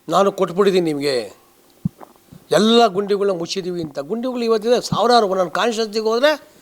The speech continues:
ಸಾವಿರ, ನಮ್ಮ ಕಾನ್ಸ್ಟಿಟ್ಯೂನ್ಸಿಗೆ ಬನ್ನಿ, ಒಂದು ಸಾವಿರ ಗುಂಡಿ ತೋರಿಸ್ತೀನಿ ನಾನು, ಒಂದು ಸಾವಿರ ಗುಂಡಿ ತೋರಿಸ್ತೀನಿ ನಾನು. ಇವತ್ತು ಜನ ನೊಂದಿದ್ದಾರೆ, ಬೆಂದಿದ್ದಾರೆ. ಎಷ್ಟೋ ಜನ ಇವತ್ತು ಮನೆಯಿಂದ ಆಚೆ ಹೋದರೆ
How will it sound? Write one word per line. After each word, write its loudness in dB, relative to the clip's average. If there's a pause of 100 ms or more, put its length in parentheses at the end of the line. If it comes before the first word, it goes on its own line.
(420)
ಸಾವಿರ, 4
ನಮ್ಮ 2
ಕಾನ್ಸ್ಟಿಟ್ಯೂನ್ಸಿಗೆ -2
ಬನ್ನಿ, 0
ಒಂದು -6
ಸಾವಿರ 0
ಗುಂಡಿ -2
ತೋರಿಸ್ತೀನಿ -8
ನಾನು, -16
ಒಂದು -18
ಸಾವಿರ 0
ಗುಂಡಿ -2
ತೋರಿಸ್ತೀನಿ -10
ನಾನು. -20 (960)
ಇವತ್ತು 4
ಜನ 0 (240)
ನೊಂದಿದ್ದಾರೆ, 2
ಬೆಂದಿದ್ದಾರೆ. -4 (960)
ಎಷ್ಟೋ 4
ಜನ 4
ಇವತ್ತು 2 (580)
ಮನೆಯಿಂದ 6
ಆಚೆ 4
ಹೋದರೆ -2